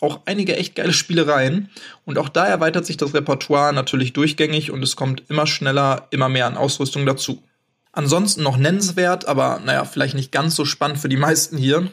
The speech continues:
ist auch noch die Kriminaldienstkunde, was allerdings auch eher ein veralteter Begriff für den Bereich ist, der sich mit den gesamten behördlichen und verwaltungstechnischen Vorgängen und den benötigten Formularen bei der kriminalistischen Arbeit befasst.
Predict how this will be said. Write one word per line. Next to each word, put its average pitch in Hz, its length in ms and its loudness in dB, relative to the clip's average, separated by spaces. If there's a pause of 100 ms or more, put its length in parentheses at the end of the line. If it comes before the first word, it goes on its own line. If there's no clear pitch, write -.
(160)
ist 143 140 -2
auch 135 100 0
noch 139 140 -2
die 139 400 -2
Kriminaldienstkunde, 139 1400 0 (280)
was 139 140 -2
allerdings 139 440 2
auch - 160 -4
eher 143 140 2
ein 135 80 -2
veralteter 139 480 0
Begriff 147 320 -2
für 143 100 -2
den 139 220 0
Bereich 135 340 0
ist, - 260 0 (260)
der 143 100 -2
sich 131 140 0
mit 135 120 -2
den 143 140 0
gesamten 143 540 0
behördlichen 143 680 0
und 143 120 -6
verwaltungstechnischen 135 840 -2
Vorgängen 147 720 0 (240)
und 139 160 -4
den 131 200 0
benötigten 139 460 0
Formularen 131 680 2
bei 117 100 2
der 131 80 0
kriminalistischen 127 720 -2
Arbeit 131 300 0
befasst. 151 500 -4